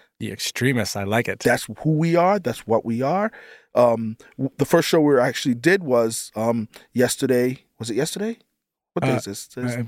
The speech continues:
Speaker 1: we did it at a midnight run, so
Speaker 2: We did the midnight run of The Mandalorian, um, season three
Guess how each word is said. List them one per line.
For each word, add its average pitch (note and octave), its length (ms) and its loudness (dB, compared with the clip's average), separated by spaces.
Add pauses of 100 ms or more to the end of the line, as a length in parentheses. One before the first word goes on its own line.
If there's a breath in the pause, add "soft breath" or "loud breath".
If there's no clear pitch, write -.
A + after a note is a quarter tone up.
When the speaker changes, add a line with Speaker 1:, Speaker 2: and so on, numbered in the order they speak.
Speaker 1:
we C#3 140 2
did F3+ 140 2
it F3+ 60 4
at C#3+ 100 2
a C3+ 40 -4
midnight B2+ 460 0
run, A2+ 280 0
so B2 240 0
Speaker 2:
We E3 40 4
did E3 140 0
the D#3+ 80 4
midnight E3+ 340 4
run D3+ 320 2
of C#3+ 200 2
The B2+ 80 2 (600)
Mandalorian, A2+ 680 -6 (340 loud breath)
um, G#2+ 200 -2
season C#3+ 460 -4
three A#2 460 -2